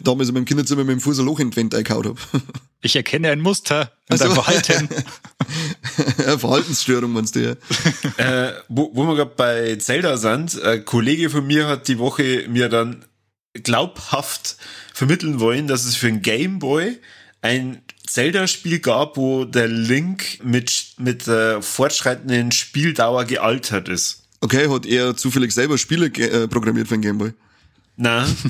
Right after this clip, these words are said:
Speaker 1: <laughs>
Speaker 3: na, ich hab dann, also, äh, weil das hat er mir dann erzählt, nachdem er zu mir gesagt hat, er hat noch nie, äh, ein Zelda-Spiel gespielt. Da hab ich mir gedacht, was ist denn jetzt das dann für ein blöder Vergleich? Dann hab ich zu, zu ihm gesagt, wenn du noch nie, äh,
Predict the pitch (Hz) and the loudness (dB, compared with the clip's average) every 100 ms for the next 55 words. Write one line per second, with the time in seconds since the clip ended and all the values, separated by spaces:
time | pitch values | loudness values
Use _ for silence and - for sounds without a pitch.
0 | - 151 - - - - - - 107 117 | -2 -4 -6 -10 -12 -8 -8 -6 0 2
1 | 117 139 147 151 - 123 156 - 156 139 | 2 0 -4 -10 -2 0 2 0 2 0
2 | - 156 - 135 135 135 135 98 117 120 | 0 -2 2 0 2 2 2 0 -2 -2
3 | 120 147 170 175 170 170 - 113 - - | 0 0 2 2 2 0 0 -2 -2 -6
4 | - 123 190 226 - - - - 135 127 | 0 0 0 -2 -10 -20 -18 -2 0 2
5 | 143 175 175 160 - 151 143 - 147 160 | 0 2 0 0 -2 0 0 -2 0 0
6 | 127 127 135 135 156 175 139 147 139 - | 2 0 0 0 2 2 2 2 0 -2
7 | 117 120 151 151 147 - 117 104 - 92 | -4 -2 0 2 0 0 -2 -2 -4 -2
8 | 92 90 - - - 127 135 143 127 - | -2 -4 -16 -10 0 2 2 0 -2 -12
9 | _ - 123 - 196 - 147 151 143 - | _ -4 -4 -2 -6 -2 0 0 -2 0
10 | 165 180 156 127 143 139 135 - - 135 | -2 0 -2 2 2 0 -8 -4 2 2
11 | 107 143 156 131 123 120 147 165 131 131 | 2 2 2 0 -2 0 0 0 0 0
12 | 120 147 139 131 113 - 123 123 131 - | 0 0 0 -2 -4 -2 0 0 -2 0
13 | 131 135 131 131 147 226 - 127 147 143 | 0 2 0 0 0 0 2 2 2 0